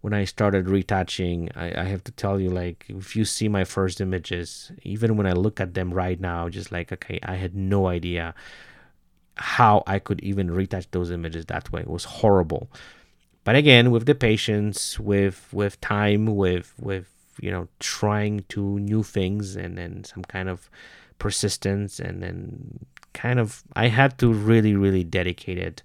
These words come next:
a lot of, lot of us, again, time. And now also computers got better. Um, the, the,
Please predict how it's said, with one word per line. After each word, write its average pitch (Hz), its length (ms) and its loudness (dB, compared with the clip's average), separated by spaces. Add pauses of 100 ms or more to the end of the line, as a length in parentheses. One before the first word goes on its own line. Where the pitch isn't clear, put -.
(460)
a - 40 -6
lot 90 200 0
of, 87 120 0
lot 87 140 -2
of 82 100 -2
us, 82 160 -6
again, 85 280 -6
time. 98 320 -6
And 120 140 2
now 139 360 8
also 123 340 2
computers 135 600 2
got 104 280 -2
better. 98 420 0 (680)
Um, 82 460 -8
the, 90 300 -8
the, - 200 -10